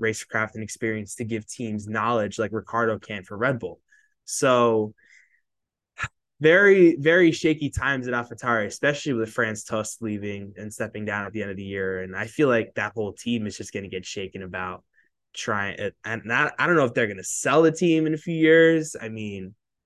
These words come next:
with the way that, it seems like there's no direction going on with AlphaTauri right now. So if I had to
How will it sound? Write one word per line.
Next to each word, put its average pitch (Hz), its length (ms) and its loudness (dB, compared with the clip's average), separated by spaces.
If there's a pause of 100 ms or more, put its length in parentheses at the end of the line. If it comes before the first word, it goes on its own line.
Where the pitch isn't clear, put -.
(140)
with 117 120 -4
the 123 80 -2
way 143 360 4
that, 147 240 2
it 156 280 2
seems 220 240 4
like 185 160 6
there's 139 220 4
no 131 220 2
direction 110 560 -2
going 104 200 -4
on 95 140 -6
with 92 100 -10
AlphaTauri 92 640 -8
right 87 100 -12
now. 90 200 -10
So 92 340 -10 (180)
if - 120 -8
I 127 80 2
had 120 140 0
to 107 160 -2